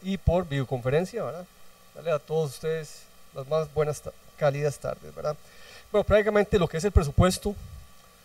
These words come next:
es algo muy sencillo, en, en teoría es algo muy sencillo, uno lo puede decir muy, en palabras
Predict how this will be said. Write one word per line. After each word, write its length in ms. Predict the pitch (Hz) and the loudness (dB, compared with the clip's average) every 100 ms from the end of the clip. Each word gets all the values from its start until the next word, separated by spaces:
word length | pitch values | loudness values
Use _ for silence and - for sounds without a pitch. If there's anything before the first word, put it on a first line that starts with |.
| - | -12
es 120 | 160 | 0
algo 160 | 175 180 | 2 2
muy 160 | 180 175 | 0 0
sencillo, 480 | 165 147 196 208 - - - | -2 -2 -4 -4 -10 -14 -6
en, 220 | 151 147 | -6 -6
en 100 | 170 | -8
teoría 400 | 151 147 147 202 | 0 0 4 4
es 200 | 214 - | 4 0
algo 160 | 175 180 | -2 0
muy 120 | 185 | -2
sencillo, 380 | 196 160 185 240 151 | -2 -2 -4 -8 -4
uno 140 | 175 | -4
lo 60 | 165 | 0
puede 200 | 170 156 | -2 -2
decir 120 | 170 | -6
muy, 240 | 160 175 - | -6 -6 -6
en 280 | 151 143 131 | -8 -6 -6
palabras 520 | 123 143 170 180 - | -2 0 0 -2 -6